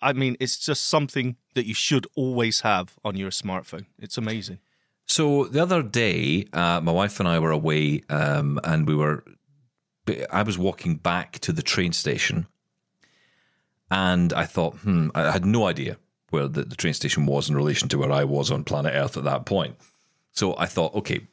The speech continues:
Speaker 2: I'm gonna have to figure this out. And in that moment, I'm thinking, I'm gonna have to use a G P S app. Help!
Speaker 1: Yes.
Speaker 2: Uh, 'cause I know how well this often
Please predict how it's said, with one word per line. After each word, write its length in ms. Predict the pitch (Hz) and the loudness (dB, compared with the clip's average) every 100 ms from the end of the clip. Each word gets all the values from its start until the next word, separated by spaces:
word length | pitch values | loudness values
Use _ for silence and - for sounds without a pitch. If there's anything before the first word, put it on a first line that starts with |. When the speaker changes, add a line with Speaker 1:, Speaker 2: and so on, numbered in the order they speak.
| _ - | _ -8
Speaker 2:
I'm 80 | 80 | -2
gonna 100 | 95 | -2
have 80 | 82 | -2
to 80 | 78 | -4
figure 240 | - 76 | -4 -2
this 200 | 65 - | 0 0
out. 180 | 90 76 | 0 0
And 200 | - 92 | 0 -2
in 460 | - - 101 110 139 | -4 -4 0 2 2
that 160 | 139 104 | 2 2
moment, 560 | 104 110 127 87 64 67 | 4 4 2 0 -2 -2
I'm 120 | 76 | -2
thinking, 280 | 82 78 - | 0 -2 -2
I'm 120 | 87 | -2
gonna 220 | 85 82 69 | 0 0 -2
have 160 | 69 | -4
to 80 | - | -2
use 120 | 69 | -2
a 40 | - | -2
G 180 | - | -2
P 180 | - - | 0 2
S 200 | 202 - | 2 0
app. 240 | - - - - _ _ _ _ | -4 -8 -14 -20 _ _ _ _
Help! 300 | - 330 254 110 | 0 2 2 2
Speaker 1:
Yes. 260 | 107 - - _ _ _ | -2 -6 -12 _ _ _
Speaker 2:
Uh, 180 | - 104 123 | 0 0 0
'cause 160 | 113 | 2
I 100 | 107 | 4
know 160 | 107 120 | 4 4
how 100 | 101 | 4
well 240 | 90 98 | 4 2
this 180 | 90 87 | 2 2
often 480 | 92 92 85 78 | 2 2 0 0